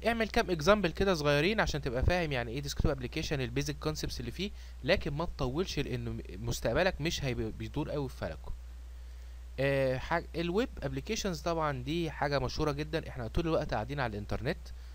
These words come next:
فده من أهم الحاجات اللي تحتاج تتعلمها في حياتك. والتاني الموبايل، طبعًا السمارت فونز مالت الدنيا دلوقتي، وفي ديبيتس ما بين الناس إن كان الموبايل هو اللي هيبقى dominant في المستقبل ولا، ولا. المهم إن الويب والموبايل يعني حاجة مهمة جدًا. طيب،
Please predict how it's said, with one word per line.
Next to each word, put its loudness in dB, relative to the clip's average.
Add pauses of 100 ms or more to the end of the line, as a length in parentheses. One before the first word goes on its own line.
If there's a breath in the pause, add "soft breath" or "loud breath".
(160 loud breath)
فده 6
من 0
أهم 0
الحاجات -2
اللي -6
تحتاج -4
تتعلمها -4
في -4
حياتك. -2 (400 loud breath)
والتاني 4
الموبايل، 2
طبعًا 0
السمارت -6
فونز -4
مالت -4
الدنيا -2
دلوقتي، 0 (460 loud breath)
وفي 0
ديبيتس 2
ما 0
بين 2
الناس -2
إن -6
كان -4
الموبايل 2
هو 2
اللي -2
هيبقى -2
dominant -2
في -2
المستقبل -4
ولا، -2
ولا. -2 (400 loud breath)
المهم 0
إن -2
الويب 0
والموبايل 2
يعني -2 (240 loud breath)
حاجة 2
مهمة -2
جدًا. -4 (1400 loud breath)
طيب، 4